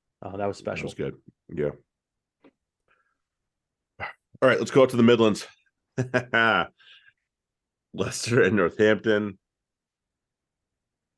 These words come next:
Speaker 2: What a doozy this was. This, this is why you like derbies. This is why.
Speaker 1: Mm-hmm.
Speaker 2: This type,
Speaker 1: <laughs>
Speaker 2: this type of match. This is why you like derbies. No matter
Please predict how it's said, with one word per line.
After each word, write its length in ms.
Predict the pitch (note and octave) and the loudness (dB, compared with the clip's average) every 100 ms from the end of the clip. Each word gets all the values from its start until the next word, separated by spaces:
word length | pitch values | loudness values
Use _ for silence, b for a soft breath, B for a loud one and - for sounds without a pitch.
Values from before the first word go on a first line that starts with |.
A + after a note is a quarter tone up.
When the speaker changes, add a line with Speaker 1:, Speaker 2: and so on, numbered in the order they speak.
| _ _ _ _ _ _ - | _ _ _ _ _ _ -2
Speaker 2:
What 220 | D3+ D#3 | 4 4
a 40 | |
doozy 360 | B2 C3 A#2 G#2+ | 4 2 2 0
this 200 | G2+ - | -4 -4
was. 220 | F2+ D#2+ | -6 -6
This, 300 | - C#3 C#3+ - | 0 0 0 -2
this 280 | C3 D3+ - | 0 0 -2
is 140 | G#2+ | -6
why 200 | G#2 G#2+ | 0 0
you 200 | G2 F2+ | 0 -4
like 180 | E2 D2+ | -6 -8
derbies. 480 | D#2+ D2 C#2+ - - | -12 -12 -14 -18 -20
This 400 | - F2 A#2 A#2+ | -4 2 4 2
is 120 | G#2 C#3+ | -2 0
why. 100 | D#3 | 2
Speaker 1:
Mm-hmm. 220 | C#3+ C3 - - | 2 0 -2 -2
Speaker 2:
This 220 | G#2+ A2+ | 0 2
type, 340 | D#3 A#2+ G2+ - | 2 4 4 2
Speaker 1:
<laughs> 60 | |
Speaker 2:
this 160 | A2 A2+ | -2 2
type 220 | C3+ G#2+ | 2 2
of 100 | G2+ | 0
match. 340 | E2+ D2+ C#2 - | -2 -4 -6 -6
This 120 | G#2+ | -4
is 140 | A2+ | -2
why 160 | G2+ F#2 | 2 2
you 120 | F2 | 2
like 160 | D2+ - | 0 -4
derbies. 340 | D#2+ C#2 D2 | -10 -10 -6
No 60 | F#2+ | -2
matter 420 | G#2 G#2 G#2 - | 0 2 2 0